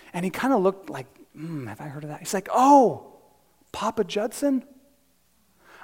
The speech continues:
I was like, "Probably. I don't know. I think so." And I told him, you know, he, he told, told me that I told him the story of Adoniram Judson. "Yeah, absolutely. We call him Papa Judson."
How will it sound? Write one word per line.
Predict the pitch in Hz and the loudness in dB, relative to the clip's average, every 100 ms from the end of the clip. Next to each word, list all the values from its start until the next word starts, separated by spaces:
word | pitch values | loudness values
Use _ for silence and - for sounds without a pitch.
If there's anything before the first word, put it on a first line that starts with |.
| - | -6
I | |
was | 233 | 2
like, | 214 202 - - _ _ | 2 2 -2 -20 _ _
"Probably. | - 170 320 339 202 214 | 0 6 6 6 6 8
I | 302 | 10
don't | 214 349 | 10 12
know. | 240 311 | 12 12
I | 349 | 8
think | - 262 | 6 6
so." | 311 - 202 240 262 - - - - - - _ _ | 6 10 12 12 10 0 -20 -20 -20 -20 -20 _ _
And | - 190 | 6 6
I | |
told | 185 202 220 | 8 10 10
him, | 220 202 | 6 0
you | 196 | 6
know, | 170 | 6
he, | 190 165 190 | 6 0 -2
he | 151 | -4
told, | 160 180 185 185 | 2 2 2 0
told | 175 | 0
me | 180 | 2
that | 165 165 - - - - | 0 -4 -10 -20 -20 -6
I | 170 | -2
told | 156 175 | 2 4
him | 170 | 4
the | 156 | 2
story | - 160 | 4 4
of | 156 | 4
Adoniram | 165 143 139 | 4 2 2
Judson. | 139 143 185 156 | 2 0 -2 2
"Yeah, | 180 | 2
absolutely. | 196 185 226 - 233 226 | 4 2 2 2 2 2
We | 190 | 0
call | - 226 | 2 2
him | 226 | 2
Papa | 208 208 220 | 2 0 0
Judson." | 247 254 254 254 196 | 2 0 0 -4 -6